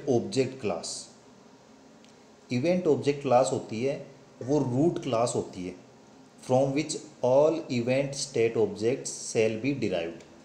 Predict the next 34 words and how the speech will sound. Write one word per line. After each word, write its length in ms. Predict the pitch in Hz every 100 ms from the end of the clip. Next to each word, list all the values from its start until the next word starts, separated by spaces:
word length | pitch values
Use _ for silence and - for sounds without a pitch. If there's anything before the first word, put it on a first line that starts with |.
| - - 131
इससे 240 | 117 156
जितने 340 | 123 117 147 156
भी 140 | 160
जो 180 | 156 139
event 480 | 120 120 135 135 -
state 400 | - 127 117 117
objects 540 | 98 95 110 107 -
हैं 180 | 123 180 - - - -
वो 120 | 113
derive 480 | 135 107 98 95 90
होते 220 | 87 -
हैं। 140 | 82 - - - - - -
तो 180 | 135 -
event 540 | 117 117 143 185 190 - - -
object 640 | 120 107 - 113 85 - - - - - - - - - - -
ये 60 | 113
क्या 140 | 131
होती 180 | 127 175
है? 60 | 180
क्लास। 600 | - 90 85 - - - - - - 101
अब 60 |
इसमें 220 | 117 135 135
देखिए 320 | 135 156 151 - - - -
क्लास 300 | 123 127 139
की 100 | 151
पहचान 360 | 123 - 123
कैसे 260 | 120 123 131
करते 260 | 120 - 120
हैं, 60 |
मैंने 140 | 117 113
पहले 200 | 110 110
ही 60 |
बताया 260 | 107 117 -
था। 300 | 123 143